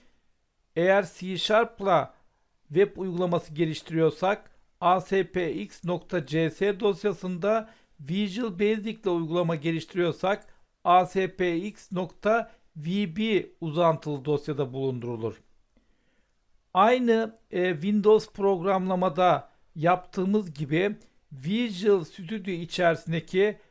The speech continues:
web, web kontrolleri, yani buton gibi, text box gibi, label gibi, drop down gibi, list gibi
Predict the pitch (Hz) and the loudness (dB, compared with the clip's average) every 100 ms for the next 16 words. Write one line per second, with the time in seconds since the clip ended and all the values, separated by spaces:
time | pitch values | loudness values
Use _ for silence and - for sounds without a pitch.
0 | _ 160 131 165 220 220 135 147 214 220 | _ -18 -2 4 4 2 -6 0 0 0
1 | - 190 165 - 165 147 139 135 165 185 | -6 -4 -4 -2 0 2 0 2 0 0
2 | _ _ - 165 170 143 147 165 165 _ | _ _ -6 2 4 4 0 -2 -6 _
3 | - 156 180 196 190 165 139 143 160 160 | -14 -10 -4 0 0 -2 -2 0 0 -4
4 | _ _ - 180 175 - 180 175 - - | _ _ -6 -6 -6 -4 -2 -2 -6 -8
5 | 143 139 147 147 _ - 147 170 196 160 | -2 0 -2 -4 _ -10 -2 0 2 2
6 | 175 147 147 131 143 143 - _ _ 147 | 0 0 -4 2 2 2 -6 _ _ -8
7 | 160 196 - 196 185 185 175 180 160 _ | -2 -2 -2 -2 0 2 0 -4 -10 _
8 | 143 143 135 147 156 147 190 - - - | -10 -8 -6 -8 -8 -6 -6 -6 -16 -12
9 | 135 156 170 | -4 -2 -4